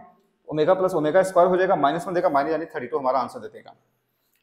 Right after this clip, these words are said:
ठीक है। तो इस तरीके से कोई भी क्वेश्चन आएगा आप इसको ऐसे ही लगाना है, कोई भी क्वेश्चन आएगा बेटा आप इसको ऐसे ही लगाएंगे,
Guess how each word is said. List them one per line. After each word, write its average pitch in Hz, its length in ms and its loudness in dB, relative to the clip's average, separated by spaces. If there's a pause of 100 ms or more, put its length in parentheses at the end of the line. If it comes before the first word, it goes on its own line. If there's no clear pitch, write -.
ठीक 220 140 4
है। 240 80 4
तो - 1160 -10
इस 180 100 0
तरीके 233 240 4
से 247 140 -2
कोई 262 180 10
भी 277 80 4
क्वेश्चन 247 240 4
आएगा 208 240 4
आप - 180 4
इसको 349 240 0
ऐसे 180 200 2
ही 196 80 0
लगाना 131 320 0
है, 101 200 -6 (1040)
कोई 180 120 6
भी 214 100 0
क्वेश्चन 196 260 2
आएगा 151 200 6
बेटा 139 220 4
आप 139 200 -2
इसको 147 240 -2
ऐसे 156 160 -4
ही 175 60 2
लगाएंगे, 170 380 0